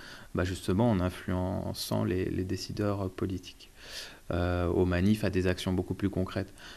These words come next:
Désir Désir, euh, ça va être, euh, aussi un moyen, euh, de réunir la, la communauté, ce qu'on appelle la communauté,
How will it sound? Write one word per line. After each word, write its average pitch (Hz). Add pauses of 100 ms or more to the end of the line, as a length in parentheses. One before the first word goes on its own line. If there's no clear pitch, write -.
(180)
Désir 113
Désir, 120
euh, 95 (480)
ça -
va 117
être, 117
euh, - (320)
aussi 123
un 131
moyen, 117
euh, 92
de 95
réunir 107
la, 90
la 87
communauté, 95
ce 131
qu'on 92
appelle 90
la 92
communauté, 92